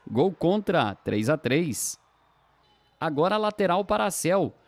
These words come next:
Marlon tentou, mas ela sobrou para Gleidson fazer quatro a três Chopinzinho.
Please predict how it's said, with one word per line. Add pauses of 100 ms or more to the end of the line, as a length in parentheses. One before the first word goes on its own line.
(160)
Marlon
tentou,
mas
ela
sobrou
para
Gleidson
fazer
quatro
a
três
Chopinzinho.